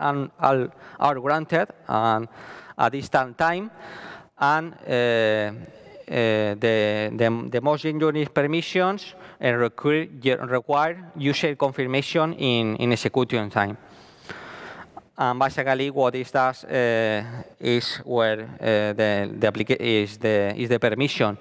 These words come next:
is not, uh, is required by the user confirmation, it show a pop-up for, for the user. Basically, in the no-, in the new version, the permissions are grouped by category. We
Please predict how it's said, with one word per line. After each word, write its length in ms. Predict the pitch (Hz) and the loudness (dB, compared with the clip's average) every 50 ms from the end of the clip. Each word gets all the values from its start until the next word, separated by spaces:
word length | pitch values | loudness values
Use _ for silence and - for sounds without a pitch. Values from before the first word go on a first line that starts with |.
| - - - - - - - - - | -12 -20 -18 -18 -18 -18 -20 -16 -6
is 260 | - - 127 117 - | -2 -2 -2 -2 -2
not, 560 | - 127 127 123 123 123 120 120 123 120 - - - - - | -6 -4 -2 0 0 2 2 2 0 0 -4 -10 -20 -16 -6
uh, 640 | - 123 117 113 110 110 107 107 107 107 107 107 107 - - | -2 0 2 2 2 2 2 2 0 0 -2 -4 -6 -8 -6
is 180 | - 135 131 117 | -2 -2 0 2
required 640 | 131 123 113 - - 143 147 147 147 160 190 190 160 | 0 0 0 0 -2 0 2 2 2 0 -4 -8 -2
by 220 | 127 120 117 113 | 0 2 2 2
the 140 | 113 113 110 | 2 0 0
user 400 | 117 131 147 - - 175 151 147 | 0 0 0 0 2 0 0 2
confirmation, 640 | - 156 131 - 143 139 151 160 - - 170 175 180 - - - - - - - | 2 0 0 0 -2 0 0 -2 0 2 2 2 2 -2 -8 -20 -20 -14 -4 -2
it 80 | 131 | -2
show 240 | 131 - - 127 127 | -2 0 0 2 2
a 60 | 127 | 2
pop-up 400 | - - 120 104 117 117 120 117 - - - | 0 -2 -4 0 2 2 0 0 -2 -8 -2
for, 200 | - 113 107 104 107 | 0 0 0 0 -2
for 220 | - - 101 101 | -2 0 0 2
the 120 | 101 104 101 | 2 0 0
user. 340 | 98 92 - - - 104 - - - - - - - - - - - - - | 0 -2 -2 -2 -4 -4 -6 -8 -18 -20 -20 -20 -20 -20 -20 -20 -20 -10 -2
Basically, 480 | - 131 131 - 156 135 143 139 143 151 | 0 0 0 0 -2 0 0 0 0 0
in 80 | 147 | 0
the 140 | 135 123 123 | 0 0 0
no-, 300 | 120 127 131 135 135 135 | 2 0 2 2 2 0
in 200 | 131 123 123 120 | -2 -4 -6 -2
the 140 | 117 117 120 | 0 0 0
new 180 | 127 143 147 147 | 2 2 2 2
version, 520 | 156 156 - - - 180 170 175 185 190 - - - - - - - - - | 2 2 0 -2 -2 0 0 0 0 -4 -10 -14 -16 -16 -14 -16 -16 -16 -12
the 180 | - 127 127 | -4 -4 -2
permissions 720 | 117 - 120 113 123 131 143 139 - - 165 165 156 - - | 0 2 0 0 2 0 -2 -2 0 2 2 2 0 -2 0
are 200 | 143 143 139 131 | 2 2 2 2
grouped 340 | 120 117 110 107 101 - - - - - - - - | 0 -2 -2 -2 -2 -2 -8 -14 -14 -16 -20 -20 -16
by 320 | - - 110 107 104 101 101 | -8 0 2 2 2 2 0
category. 600 | - - 104 101 113 104 98 92 98 98 110 - - - - - - | 0 -2 0 2 2 2 2 0 -2 -4 -8 -12 -20 -20 -16 -6 -4
We 120 | 120 123 | -4 -4